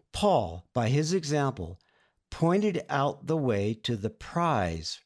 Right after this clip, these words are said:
for patient endurance. After he had been seven times in chains, had been driven into exile, had been stoned, and had preached in the east and in the west,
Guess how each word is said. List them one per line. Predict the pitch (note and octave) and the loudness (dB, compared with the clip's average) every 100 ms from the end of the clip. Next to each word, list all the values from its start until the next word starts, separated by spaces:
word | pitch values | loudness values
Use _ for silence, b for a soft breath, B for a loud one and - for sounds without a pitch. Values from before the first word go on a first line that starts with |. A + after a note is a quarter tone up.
| _ | _
for | - A#2 G2 | -8 -4 -4
patient | - C#3+ D3 - C#3+ C#3+ | -2 -2 0 -2 -4 -4
endurance. | B2+ A2 G2+ E2 D#2+ - - _ - | -2 0 0 -2 -8 -14 -16 _ -2
After | E3 F3+ - F#3+ | 0 0 -2 -2
he | F3 F3+ | 0 0
had | F3 D3+ | 0 0
been | D#3 A#2+ | 0 0
seven | - - E3 F#3 G#3 | 0 0 -2 0 -2
times | G3 F3 D#3+ C3+ A2+ G#2+ | -2 -2 -2 0 0 0
in | A2+ | -2
chains, | - - F3 G#2 D#2+ G2 - _ _ _ _ _ _ | -2 -2 0 -2 -4 -8 -12 _ _ _ _ _ _
had | - A#2+ G2 | -4 -4 -2
been | A2 | -4
driven | F#2 A2 B2 E3 F#3 G3 | -4 -4 0 0 0 0
into | F3 F3 - | 2 0 0
exile, | B2+ A2+ G2+ G2 F2 F#2+ C3 - _ _ _ _ _ _ - | 0 -2 -4 -4 -4 -4 -6 -12 _ _ _ _ _ _ -2
had | C3 C3 | 0 2
been | G2 A2+ | 2 2
stoned, | A2 - - C3 A#2+ A2 D3+ F3+ | 0 -2 0 2 2 0 -2 -4
and | - A#2 | -4 0
had | C3+ C#3 - | 0 -2 -6
preached | - F3+ B2+ - - - | -4 0 0 -4 -14 -4
in | A2 | -2
the | G#2 G2 B2+ | 0 0 0
east | E3+ - - - | -2 -6 -10 -4
and | D3+ | 0
in | E3 F#3+ | 2 2
the | |
west, | G3 F3+ D#2+ - - _ | 2 2 0 -4 -10 _